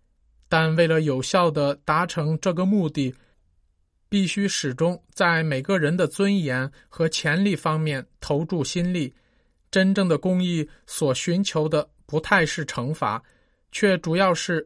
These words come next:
帮助受害人、有罪者以及因罪恶而受伤的团体重建生活。正义与修和密不可分。”教宗强调，这是个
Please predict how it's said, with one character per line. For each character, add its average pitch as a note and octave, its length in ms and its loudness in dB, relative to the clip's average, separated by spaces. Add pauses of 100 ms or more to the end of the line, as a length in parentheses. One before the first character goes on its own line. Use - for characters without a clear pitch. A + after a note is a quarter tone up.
(120)
帮 G3 280 0
助 F#3+ 300 -4
受 F3 260 -2
害 D#3 220 0
人、 B2 300 -4 (340)
有 B2+ 220 -2
罪 E3+ 260 0
者 A#2 300 -8 (380)
以 D#3 140 0
及 G3+ 280 0
因 G#3+ 180 2
罪 G3+ 260 0
恶 D#3+ 300 0
而 D3 160 0
受 E3+ 260 -2
伤 F#3+ 220 -2
的 F3+ 140 -2
团 C#3 320 -4
体 A#2 280 -10 (280)
重 C#3+ 280 -4
建 E3 280 -2
生 E3+ 280 -4
活。 G#2+ 380 -8 (1160)
正 F#3 200 2
义 E3+ 400 -2
与 D#3+ 140 -2
修 A3 320 2
和 C#3 340 -2 (100)
密 F3+ 200 0
不 D#3 140 -2
可 - 220 -6
分。” D3+ 260 -4 (640)
教 D3+ 140 2
宗 D3+ 160 -2
强 B2+ 300 -4
调， C3 260 -2 (560)
这 F3+ 140 2
是 - 160 0
个 D#3 220 2